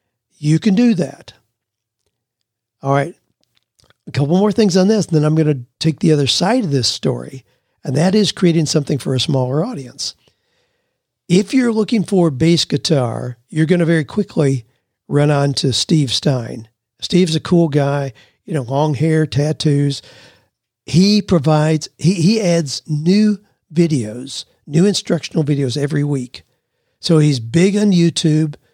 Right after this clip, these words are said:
Steve Stein, last name S T I N E. He has four hundred and twenty-two thousand YouTube subscribers. He puts out tons of courses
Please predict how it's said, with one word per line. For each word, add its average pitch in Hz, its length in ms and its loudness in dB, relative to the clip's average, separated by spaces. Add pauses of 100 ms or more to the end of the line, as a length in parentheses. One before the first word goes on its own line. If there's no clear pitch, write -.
(140)
Steve 165 320 0
Stein, 147 400 2
last 139 280 -4
name 139 160 -2
S 139 140 -4
T 147 180 -4
I 135 200 -4
N 156 160 -2
E. 127 180 -4 (400)
He 170 140 2
has 156 200 2 (380)
four 214 380 2
hundred 175 440 0
and 151 220 -2
twenty-two 160 800 0 (200)
thousand 127 640 0 (420)
YouTube 151 460 2
subscribers. 127 880 -2 (1700)
He 180 180 2
puts 190 280 2
out 156 340 0 (320)
tons 247 440 0
of 240 120 -2
courses 135 600 -2